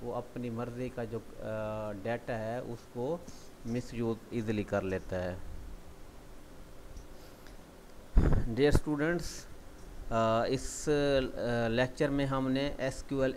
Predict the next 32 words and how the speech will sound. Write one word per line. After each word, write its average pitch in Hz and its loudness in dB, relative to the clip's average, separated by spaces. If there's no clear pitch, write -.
avenues 131 2
को 120 -2
study 98 -2
किया 95 -4
है। 92 -6
अ, 113 -4
आपके 127 0
ज़िम्मे 131 -2
असाइनमेंट 131 -2
ये 135 2
है 131 0
कि 127 -2
आपने 131 0
इसी 139 -2
वही 143 2
book 120 -2
जो 120 0
कि 123 -4
आपको 117 0
recommend 120 -2
की 113 -4
गई 101 0
है 107 0
उसी 147 -2
में 143 2
से 143 -2
जाके 127 2
आपने 113 -2
एसक्यूएल 131 0
at-, - -4
आई 123 0
attack 123 0